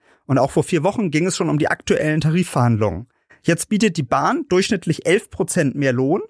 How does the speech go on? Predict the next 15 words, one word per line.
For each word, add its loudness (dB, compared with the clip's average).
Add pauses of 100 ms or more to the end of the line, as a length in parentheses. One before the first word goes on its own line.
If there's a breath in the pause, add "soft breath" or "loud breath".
(340 loud breath)
Die 2
G 0
D 2
L 0
will 0
aber 0
zusätzlich 0
eine -2
Arbeitszeitverkürzung 0
für -2
die 0
Schichtarbeiter 0
auf -8
fünfunddreißig -2
Stunden. 0